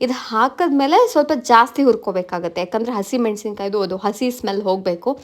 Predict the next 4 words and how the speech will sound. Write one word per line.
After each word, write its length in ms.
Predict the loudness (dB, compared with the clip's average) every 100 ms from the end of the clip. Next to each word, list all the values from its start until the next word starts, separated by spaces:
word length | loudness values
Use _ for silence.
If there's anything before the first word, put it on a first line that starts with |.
| _ _ -20 _
ಅಲ್ಲಿ 200 | 4 4
ತನಕ, 320 | 4 2 2 2 2 -2 _ _ _ 2
ಆ, 300 | 6 6 4
ಹುರ್ಕೋಬೇಕಾಗತ್ತೆ. 1120 | 2 -2 0 2 0 -2 -6 -10 -6 -6 -6